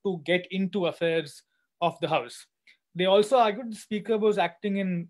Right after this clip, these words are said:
bad faith and out of partisan motives, uh, basically waiting until the ruling combine issued a three-line whip to the party members, at which point the anti-defection law would, would kick in. Uh, the moment the rebel legislators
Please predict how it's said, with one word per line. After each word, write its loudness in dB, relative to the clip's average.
bad 0
faith -2
and -4
out -6
of -6
partisan -2
motives, -10
uh, 2
basically 0
waiting -2
until 0
the 2
ruling -2
combine -2
issued -4
a -2
three-line -2
whip -4
to -8
the -4
party 0
members, -8
at -4
which -6
point -4
the 0
anti-defection -4
law 0
would, -6
would -8
kick -6
in. -6
Uh, -6
the -6
moment 0
the 2
rebel 2
legislators -4